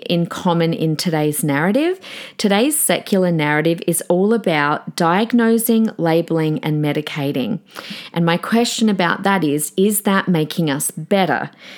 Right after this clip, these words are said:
And I'm gonna give some more stats to you in a minute that we all know the answer to that. Now,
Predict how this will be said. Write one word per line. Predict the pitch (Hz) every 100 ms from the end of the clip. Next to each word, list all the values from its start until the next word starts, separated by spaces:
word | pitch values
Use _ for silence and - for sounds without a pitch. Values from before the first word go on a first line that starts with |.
| - -
And | 170
I'm | 170
gonna | 175 160
give | 151 160
some | - 156 147
more | 151 185
stats | 247 - 156 - -
to | - 160
you | 147
in | 147
a |
minute | 143 143 151 -
that | 180 190
we | 220 -
all | 240 254
know | 277 240
the | 185 156
answer | 143 - - 143
to | - - 139
that. | 127 120 - _ - - - - - - -
Now, | 240 254 247